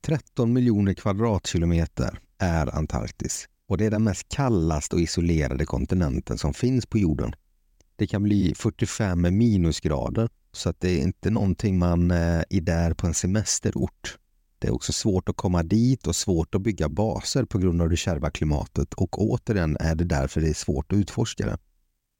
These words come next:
Artonhundrafemtiotre finns det dokument från där människan var där. Och det var när fartygskaptenen Mercator steg i land på Oates Coast i Victorias land.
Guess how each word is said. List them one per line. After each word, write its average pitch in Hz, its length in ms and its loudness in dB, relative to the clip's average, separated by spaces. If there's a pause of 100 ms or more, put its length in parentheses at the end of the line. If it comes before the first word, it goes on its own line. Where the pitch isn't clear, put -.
(160)
Artonhundrafemtiotre 107 1200 0
finns 95 200 0
det 95 80 -2
dokument 104 600 0
från 65 320 -2 (520)
där 87 100 0
människan 80 460 0
var 76 100 0
där. 78 400 -2 (720)
Och - 80 -4
det 87 80 2
var 113 120 2
när 90 80 2
fartygskaptenen 80 1080 0 (140)
Mercator 90 1120 -2
steg 85 300 -2
i 95 40 2
land 80 400 0
på - 120 -6
Oates 92 500 -2 (240)
Coast - 600 -4 (360)
i 90 100 2
Victorias - 680 -2
land. - 380 -4